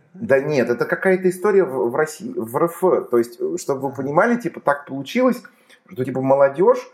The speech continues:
считает, что Facebook — это зашквар. Я щас не шучу. Это для тех людей, кто, значит, старше тридцати пяти, такой: "Что?" Так вот, значит, там, типа, то ли много клавиш, то ли что-то еще, и как раз вот новый интерфейс Фейсбука,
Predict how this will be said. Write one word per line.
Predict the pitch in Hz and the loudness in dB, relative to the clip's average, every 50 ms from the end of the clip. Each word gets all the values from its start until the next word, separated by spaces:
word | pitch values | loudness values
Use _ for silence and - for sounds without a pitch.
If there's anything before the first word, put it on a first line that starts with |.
| _ _ _ - | _ _ _ -16
считает, | - - - - 131 165 165 160 156 135 - | -12 -10 -8 -4 0 2 4 4 4 2 -2
что | - - 135 | -4 -4 -4
Facebook — | 131 - 139 139 131 135 175 233 - 190 | -4 -2 -4 -4 -2 -2 -2 -2 0 0
это | - 123 | -2 0
зашквар. | 113 113 135 131 - - - 139 151 147 123 - - - - - | 2 2 2 2 0 -4 0 4 6 6 6 4 0 -6 -6 -2
Я | 117 123 | -2 -2
щас | 123 147 131 - | 0 -2 -4 -4
не | 147 139 | -6 -6
шучу. | - - 156 - - 156 127 - - - | -6 -8 -6 -2 -2 0 0 -2 -4 -2
Это | - - 120 117 131 | 0 0 0 0 0
для | 123 120 139 139 | 2 4 4 4
тех | 139 - 180 - - | 4 2 -2 -2 -2
людей, | 147 139 135 156 156 151 | -4 -2 0 0 0 0
кто, | - - 143 135 | 0 0 0 2
значит, | 131 135 131 131 135 131 | 2 2 2 0 -2 -2
старше | - - 156 165 160 - - - | 2 4 4 4 4 2 -6 -6
тридцати | 143 143 - - - 135 | -6 -6 -6 -8 -10 -10
пяти, | 135 - - - 220 | -10 -8 -6 -4 -2
такой: | 220 - 139 - 139 131 139 - - - | 0 0 2 4 4 4 2 0 -6 -12
"Что?" | - - - - - - 262 269 262 262 254 226 220 226 - - - - 190 | -12 -12 -12 -6 -2 2 4 6 8 8 8 8 6 4 0 -10 -14 -4 0
Так | - 214 - - | 0 0 0 0
вот, | 160 170 160 139 - - - - - - | 2 4 4 4 4 2 0 -2 0 2
значит, | 117 135 143 - - 131 - - | 2 2 0 0 -2 -6 -4 0
там, | - 139 165 160 - | 2 2 2 2 0
типа, | 175 170 170 | -4 -6 -4
то | 160 - 185 | -2 2 2
ли | 190 185 | 2 2
много | 165 165 175 185 147 156 | 2 2 2 0 0 -2
клавиш, | - - 143 151 165 185 175 147 131 131 | -2 2 4 4 6 6 4 2 -2 -4
то | - 156 147 | -2 -2 0
ли | 143 | 0
что-то | 135 - - - 147 | -2 -4 -6 -8 -6
еще, | 156 170 - - 269 269 139 | -6 -6 -2 0 0 2 2
и | - - 131 | 2 0 0
как | 131 131 131 - | 0 0 0 0
раз | 156 147 - 147 | 0 0 2 0
вот | 143 - | 0 0
новый | 160 165 185 190 180 143 143 131 | 0 2 4 4 4 4 4 2
интерфейс | 131 131 - 139 139 135 - 156 151 139 123 - - - - _ _ _ _ _ _ _ - - - | 2 2 0 0 -2 -2 -4 -2 0 2 2 0 -2 -6 -16 _ _ _ _ _ _ _ -16 -4 0
Фейсбука, | 135 135 135 135 135 135 254 285 262 - 165 123 - - - | 0 2 2 2 0 0 0 0 2 2 0 0 0 -4 -12